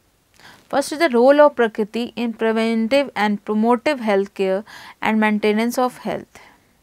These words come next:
We can assess status of health such as strength,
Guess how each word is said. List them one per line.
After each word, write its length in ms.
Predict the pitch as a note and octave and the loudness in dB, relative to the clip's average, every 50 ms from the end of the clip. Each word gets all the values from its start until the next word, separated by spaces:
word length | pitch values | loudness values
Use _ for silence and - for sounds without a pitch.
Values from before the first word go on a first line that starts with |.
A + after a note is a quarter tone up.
| _ _ _ _ _ _ _ _ _ _ _ - - _ _ _ | _ _ _ _ _ _ _ _ _ _ _ -20 -20 _ _ _
We 200 | A3 A#3+ D4+ D#4 | -2 -2 -2 -2
can 240 | - - G4+ G4 F#4+ | 4 4 4 4 6
assess 580 | C#4+ B3+ B3+ - - A#3 A3+ A#3 - - - - - - - _ _ | 4 2 2 2 0 0 0 0 -2 -8 -14 -18 -20 -20 -20 _ _
status 520 | - - - - - A3 - D4 D#4+ - - | -18 -2 2 2 2 4 2 0 0 4 4
of 220 | E4 D#4+ D#4 - | 4 4 4 2
health 460 | - A3 G3+ G3 G3 G3+ - - - _ - | -2 0 0 0 0 -2 -6 -12 -20 _ -20
such 200 | - A#3+ - D4 | -18 -6 -2 0
as 140 | C#4+ C#4 - | 0 0 -2
strength, 560 | - - _ A#3 A3 G#3 G3+ G#3 A3 - | -6 -6 _ 0 0 0 0 -2 -4 -8